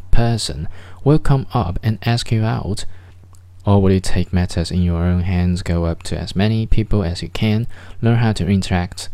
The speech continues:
comfortably with strangers, and get as many dates as you can? Right now, you haven't had enough yet. You're still comfortable living your current life, which is fine. If you want, you would start to change something. But right now, it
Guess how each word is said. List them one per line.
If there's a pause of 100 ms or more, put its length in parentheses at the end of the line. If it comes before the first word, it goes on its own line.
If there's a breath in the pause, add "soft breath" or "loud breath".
(120)
comfortably
with
strangers,
and
get
as
many
dates
as
you
can? (920 loud breath)
Right
now,
you
haven't
had
enough
yet.
You're
still
comfortable
living
your
current
life, (340 loud breath)
which
is
fine. (480 loud breath)
If
you
want, (280 loud breath)
you
would
start
to
change
something. (500 soft breath)
But
right
now,
it